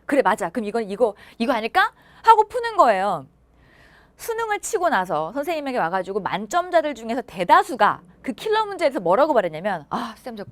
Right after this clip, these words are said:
그 킬러 문제 있잖아요. 그 문제 저 찍어서 맞췄어요." 라고 해요. 찍어서 맞췄다고 하는 건 내가 보고 딱 알았다는 게 아니라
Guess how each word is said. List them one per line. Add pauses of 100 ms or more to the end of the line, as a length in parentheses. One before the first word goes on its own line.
(120)
그
킬러
문제
있잖아요.
그
문제
저 (140)
찍어서
맞췄어요." (420)
라고
해요. (540)
찍어서
맞췄다고
하는
건
내가
보고
딱 (180)
알았다는
게
아니라